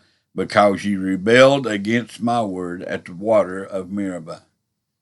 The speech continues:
Take Aaron and Eleazar his son,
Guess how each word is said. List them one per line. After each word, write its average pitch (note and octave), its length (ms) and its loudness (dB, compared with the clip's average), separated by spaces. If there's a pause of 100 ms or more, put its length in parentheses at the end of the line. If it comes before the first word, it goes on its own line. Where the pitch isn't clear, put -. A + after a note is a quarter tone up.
(1300)
Take C3+ 300 6
Aaron D3+ 480 10
and B2+ 180 4
Eleazar A2+ 540 8
his A#2 260 2
son, F#2+ 540 0